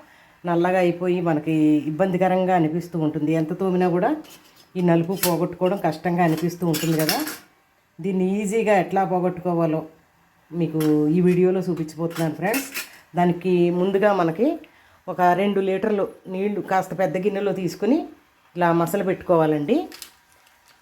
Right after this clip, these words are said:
ఆ, దానికి రెండు స్పూన్లు తినే సోడా లేదా బేకింగ్ పౌడర్ అంటాం కదా, అది.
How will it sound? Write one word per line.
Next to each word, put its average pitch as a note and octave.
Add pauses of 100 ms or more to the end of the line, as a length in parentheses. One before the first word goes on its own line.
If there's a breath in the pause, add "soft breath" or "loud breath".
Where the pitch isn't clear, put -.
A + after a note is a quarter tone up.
ఆ, E3+
దానికి F#3+
రెండు F#3
స్పూన్లు F3+ (640)
తినే F#3
సోడా E3 (380)
లేదా F3
బేకింగ్ E3+
పౌడర్ E3+
అంటాం D#3
కదా, B3 (340 loud breath)
అది. D#3